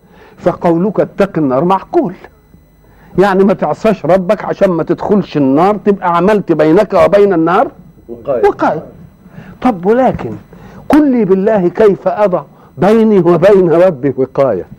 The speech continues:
Speaker 1: مع أن المطلوب مني أن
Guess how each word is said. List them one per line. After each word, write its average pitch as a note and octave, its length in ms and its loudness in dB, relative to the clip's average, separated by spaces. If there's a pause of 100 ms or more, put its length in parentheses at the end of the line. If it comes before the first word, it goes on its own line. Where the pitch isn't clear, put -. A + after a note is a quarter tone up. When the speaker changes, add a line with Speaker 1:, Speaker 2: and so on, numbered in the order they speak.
(680)
Speaker 1:
مع E3+ 420 2
أن C4 200 2
المطلوب G3 640 -2
مني F#3+ 480 2
أن D#3 120 -2